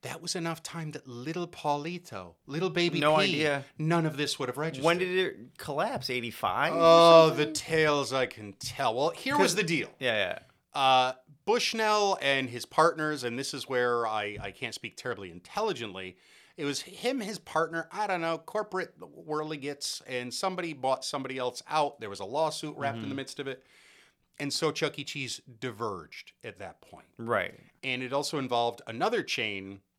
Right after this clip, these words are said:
Speaker 1: called the Showbiz Pizza Palace or something. Something that the Midwestern hobgoblins had in place of
Speaker 2: It's
Speaker 1: Chuck E.
Speaker 2: crazy
Speaker 1: Cheese.
Speaker 2: how all these names sound like fake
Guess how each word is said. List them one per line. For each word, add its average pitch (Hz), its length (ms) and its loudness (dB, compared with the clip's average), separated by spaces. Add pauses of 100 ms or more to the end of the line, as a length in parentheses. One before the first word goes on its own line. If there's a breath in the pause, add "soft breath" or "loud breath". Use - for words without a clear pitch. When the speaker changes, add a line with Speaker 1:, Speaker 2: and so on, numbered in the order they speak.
Speaker 1:
called 101 240 -6
the 90 160 -16
Showbiz 120 720 -4 (140)
Pizza - 300 -14
Palace - 760 -16
or - 160 -20 (140)
something. - 400 -14 (240)
Something 151 380 -6
that 117 100 -8
the 110 80 -6
Midwestern 104 560 -8
hobgoblins 92 720 -10 (120)
had 95 220 -10
in 90 140 -14
place - 360 -8
of - 80 -4
Speaker 2:
It's 143 140 -4
Speaker 1:
Chuck - 140 -10
E. - 20 0
Speaker 2:
crazy 175 240 -2
Speaker 1:
Cheese. 156 60 2
Speaker 2:
how 127 80 4
all 117 160 0
these 107 180 -8
names 101 380 -6
sound 104 220 -6
like 95 140 -12
fake - 600 -8